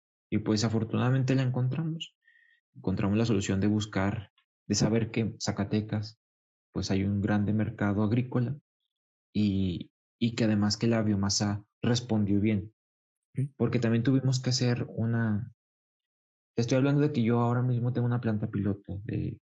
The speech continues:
Speaker 1: de ciento treinta metros cuadrados, pero antes de eso, antes de convencer a esta persona que invirtiera para esa planta piloto, yo tuve que hacer un, pues,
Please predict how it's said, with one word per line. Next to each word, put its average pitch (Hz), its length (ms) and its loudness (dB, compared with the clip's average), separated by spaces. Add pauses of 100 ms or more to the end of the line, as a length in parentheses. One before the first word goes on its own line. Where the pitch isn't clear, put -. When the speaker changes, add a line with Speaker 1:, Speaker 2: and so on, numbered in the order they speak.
(260)
Speaker 1:
de - 80 -2
ciento 104 280 0
treinta 104 240 0
metros 101 280 -2
cuadrados, 95 480 -2
pero 90 380 -4 (460)
antes 110 340 2
de 139 160 2
eso, 143 340 -2 (1040)
antes 110 260 2
de 139 100 4
convencer 110 500 0
a - 20 2
esta 113 320 -2
persona 107 640 -2 (460)
que 90 100 -2
invirtiera 104 880 0
para 101 120 0
esa 110 160 -2
planta 110 320 -2
piloto, 113 400 0 (840)
yo 117 160 0
tuve 127 240 2
que 131 80 0
hacer 117 300 2
un, 110 520 0 (680)
pues, - 440 -2